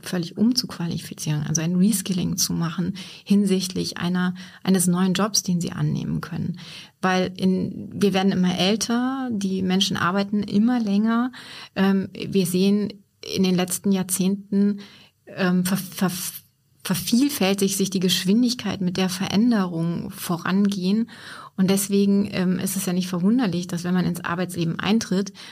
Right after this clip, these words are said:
bis man dann mit vielleicht siebenundsechzig irgendwann austritt, äh, kann man heutzutage einfach nicht mehr davon ausgehen,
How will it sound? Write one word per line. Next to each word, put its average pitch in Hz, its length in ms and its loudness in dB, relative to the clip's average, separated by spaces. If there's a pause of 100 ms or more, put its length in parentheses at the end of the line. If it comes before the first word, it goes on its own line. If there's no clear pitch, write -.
(140)
bis - 180 0
man 190 180 4
dann 180 240 4
mit 180 300 2 (340)
vielleicht 180 380 -4
siebenundsechzig 190 760 0
irgendwann 180 400 -2
austritt, 190 640 0 (400)
äh, 185 140 2
kann 190 200 0
man 202 160 4
heutzutage 175 460 0
einfach 170 260 0
nicht 185 140 6
mehr 190 140 4
davon 175 260 -2
ausgehen, 196 640 0